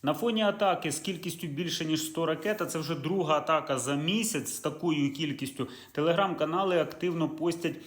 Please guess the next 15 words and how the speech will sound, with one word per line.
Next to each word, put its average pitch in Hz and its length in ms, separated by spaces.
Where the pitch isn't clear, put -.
повідомлення. 139 1040
А, 113 420
це 151 240
буквально 139 680
свіжі 165 380
повідомлення 147 760
від 135 160
сьогодні, 143 720
а, 123 240
Подоляка 160 760
і 139 40
Данилова 123 600
про 196 240
перспективу 170 760
перемовин 139 800